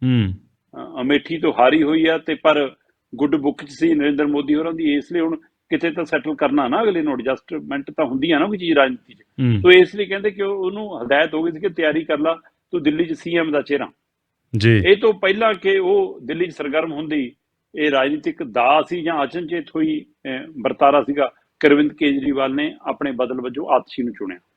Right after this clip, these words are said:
Speaker 1: ਹੂੰ, ਹੂੰ।
Speaker 2: ਤੇ ਹੁਣ ਦਿੱਲੀ 'ਚ ਇਹ ਚਰਚਾ ਹੈ ਕਿ ਉੱਥੇ ਇੱਕ ਜਾਂ ਦੋ ਉਪ ਮੁੱਖ ਮੰਤਰੀ ਬਣ ਸਕਦੇ। ਜੇ ਕੇਜਰੀਵਾਲ ਨਾਲ ਮਨੀਸ਼ ਸਿਸੋਦੀਆ ਹੋ ਸਕਦਾ ਹੈ, ਤਾਂ ਆਤਸ਼ੀ ਦੇ ਨਾਲ ਹੋ ਸਕਦਾ ਗੋਪਾਲ ਰਾਏ ਹੋ ਜਾਵੇ।
Speaker 1: ਜੀ।
Speaker 2: ਪਰ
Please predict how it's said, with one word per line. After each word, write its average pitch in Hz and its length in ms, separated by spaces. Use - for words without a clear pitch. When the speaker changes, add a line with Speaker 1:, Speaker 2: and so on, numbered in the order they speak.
Speaker 1:
ਹੂੰ, 110 180
ਹੂੰ। 98 180
Speaker 2:
ਤੇ 190 100
ਹੁਣ 185 280
ਦਿੱਲੀ 170 340
'ਚ 196 100
ਇਹ 233 160
ਚਰਚਾ 196 380
ਹੈ 208 60
ਕਿ 220 160
ਉੱਥੇ 196 580
ਇੱਕ 202 240
ਜਾਂ 190 180
ਦੋ 180 200
ਉਪ 185 180
ਮੁੱਖ 170 260
ਮੰਤਰੀ 147 220
ਬਣ 113 160
ਸਕਦੇ। 98 220
ਜੇ 131 80
ਕੇਜਰੀਵਾਲ 143 560
ਨਾਲ 165 120
ਮਨੀਸ਼ 156 280
ਸਿਸੋਦੀਆ 185 360
ਹੋ 180 100
ਸਕਦਾ 113 340
ਹੈ, 110 60
ਤਾਂ 170 100
ਆਤਸ਼ੀ 160 300
ਦੇ 190 80
ਨਾਲ 190 180
ਹੋ 170 80
ਸਕਦਾ 190 240
ਗੋਪਾਲ 170 340
ਰਾਏ 196 180
ਹੋ 180 120
ਜਾਵੇ। 180 200
Speaker 1:
ਜੀ। 107 360
Speaker 2:
ਪਰ 120 200